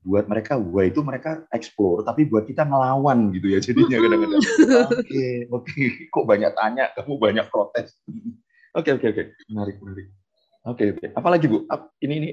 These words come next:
Speaker 1: ada tadi yang kupotong nih.
Speaker 2: <laughs> Itu, <clears throat> jadi,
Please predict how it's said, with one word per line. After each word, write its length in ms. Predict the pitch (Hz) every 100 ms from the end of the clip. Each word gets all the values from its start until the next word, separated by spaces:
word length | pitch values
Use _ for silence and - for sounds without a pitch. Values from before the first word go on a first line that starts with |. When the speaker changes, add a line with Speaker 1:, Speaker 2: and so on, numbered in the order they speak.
| -
Speaker 1:
ada 240 | 110 107
tadi 180 | 110 107
yang 100 | 123
kupotong 460 | 117 117 110 85 76
nih. 120 | 78
Speaker 2:
<laughs> 840 | - 151 - - 269 - - 349 320 277 320 - _ - - -
Itu, 200 | - - 294 -
<clears throat> 260 | 349 262 240
jadi, 200 | 233